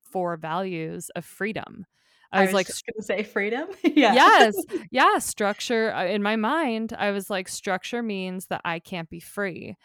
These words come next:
Speaker 1: But in fact, the structure is what cr-, is w-, literally the foundation of freedom now for me in my
Speaker 2: Mm-hmm.
Speaker 1: life. And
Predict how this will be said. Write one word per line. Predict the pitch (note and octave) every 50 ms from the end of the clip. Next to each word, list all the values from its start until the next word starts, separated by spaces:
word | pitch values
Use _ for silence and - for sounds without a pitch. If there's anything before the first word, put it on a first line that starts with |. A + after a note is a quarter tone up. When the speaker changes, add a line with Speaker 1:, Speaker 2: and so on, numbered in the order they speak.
| _ _ _ _ _ -
Speaker 1:
But | G3+ F#3+
in | F#3 F3+
fact, | - - A3+ G3+ G3 G3 F#3+ F#3 _ - - _ _ G3
the | F#3+ F#3+
structure | - - - - - G3+ F#3+ G3 - - - F#3 F3
is | E3+ F3 - -
what | E3+ - _
cr-, | - - - -
is | - G3 F#3 E3+ F3 D#3+ D#3+ D#3+ -
w-, | F#3 F#3 F3 - _ _ _ -
literally | G3 G#3 G#3 A3+ A#3 A#3 A3 A3 G#3+ G3 F#3 F3+ F3+ F3 E3+ D#3+ D3+ D3+ -
the | F#3 F#3 F#3 F3+ F3 E3+ E3+ E3+ - _ _ _ _ -
foundation | - F#3 E3+ E3+ E3 E3+ D#3+ D#3+ - - E3+ C#3+
of | C#3+ D3+
freedom | - - F3+ F3 F3 F3 D3+ D#3 D#3
now | D#3 - - - - - E3 _ _
for | _ - F#3+ F#3
me | E3+ E3 D#3+ F#3+ F#3+ F3
in | F3+ F3 F3
my | E3+ D#3+ D3
Speaker 2:
Mm-hmm. | C#3+ D3
Speaker 1:
life. | D#3+ E3+ D#3+ D3 D#3+ E3 - - - - _ _ -
And | F#3 F3 E3+ E3 D#3+ D#3+ D#3+ D#3 -